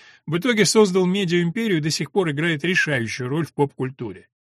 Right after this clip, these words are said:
По-прежнему мы любим спорт. тысяча девятьсот двадцать втором году он как раз начал набирать популярность. Современное общество все еще страдает от расовых противоречий.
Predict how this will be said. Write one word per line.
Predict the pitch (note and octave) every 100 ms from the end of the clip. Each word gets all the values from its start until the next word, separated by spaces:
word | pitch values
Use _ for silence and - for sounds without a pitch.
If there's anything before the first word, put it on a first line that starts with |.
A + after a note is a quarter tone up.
| _ _ _ _ _
По-прежнему | D#3 G3 G#3+ F#3 F#3+
мы | F#3 F#3+
любим | F#3 E3+
спорт. | D#3 - A#2+ F2+ _ _ _ _
тысяча | G#3 E3+ F#3
девятьсот | E3+ E3 F#3 D3
двадцать | D#3 - -
втором | D#3 D3
году | D#3+ F3
он | D3+
как | C#3+ C#3
раз | D#3 C3+
начал | D#3 C3+ D3
набирать | C3+ C#3 C3+
популярность. | - C3+ C3+ A#2 F#2 F2 - _ _ _ _ _ -
Современное | - F#3 A#3+ A3+ A3
общество | A#3 F3 G#3 - D#3
все | - G3
еще | - D#3
страдает | - B2+ B2 C#3+ C#3
от | B2+ -
расовых | B2 - A#2 -
противоречий. | A#2 G2+ A2+ G#2 F#2 - -